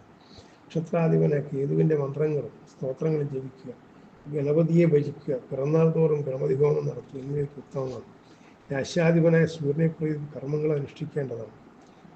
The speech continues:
മകവും ഞായറാഴ്ചയും ചേർന്ന ഒരു ദിവസം പ്രത്യേകമായി സൂര്യപ്രീതി കർമ്മങ്ങൾ അനുഷ്ഠിക്കണം. ഇവർ ചുവന്ന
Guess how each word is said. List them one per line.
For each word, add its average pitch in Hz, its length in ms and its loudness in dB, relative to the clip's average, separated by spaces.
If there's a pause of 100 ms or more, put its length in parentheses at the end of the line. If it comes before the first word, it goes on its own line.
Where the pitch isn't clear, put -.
മകവും 151 420 2
ഞായറാഴ്ചയും 160 680 2
ചേർന്ന 151 360 0
ഒരു 156 160 0
ദിവസം - 300 -2 (1600)
പ്രത്യേകമായി 156 600 4 (120)
സൂര്യപ്രീതി 165 600 0
കർമ്മങ്ങൾ 147 320 0
അനുഷ്ഠിക്കണം. 131 440 -10
ഇവർ 143 120 -8 (120)
ചുവന്ന 165 300 0